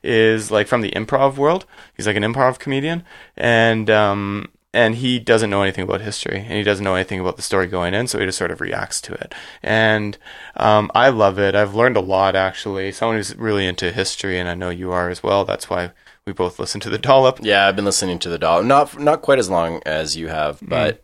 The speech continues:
Speaker 2: um, yeah, I thoroughly enjoy it. It's the interjection of, uh, humor, uh, with m-, uh, maybe not so humorous, uh, kind of histories that make it really appealing.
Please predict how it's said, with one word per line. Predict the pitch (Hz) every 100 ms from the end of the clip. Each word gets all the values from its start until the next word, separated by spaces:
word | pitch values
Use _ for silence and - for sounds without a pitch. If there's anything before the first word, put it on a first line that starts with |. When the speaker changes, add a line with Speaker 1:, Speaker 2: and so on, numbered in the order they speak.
| -
Speaker 2:
um, | 78 78 76 73 - _ _
yeah, | 92 87
I |
thoroughly | 82 90 85 80
enjoy | 76 69 69
it. | 69
It's | 92 -
the | 113
interjection | 117 120 127 90 98 - 101 95 92
of, | - 80 78 73 - _
uh, | 71 71
humor, | - 104 113 131 156 - _ _ _ -
uh, | 85 82
with | 82 82 -
m-, | - 104
uh, | 123 123 123
maybe | 131 151
not | 165 151
so | - 135 123 120 120
humorous, | - 123 117 110 107 -
uh, | 95 92 92 92 92
kind | - 98
of | 90
histories | 101 - 85 76
that | 80 -
make | 80
it | 80 -
really | 82 82 78
appealing. | 67 85 80 73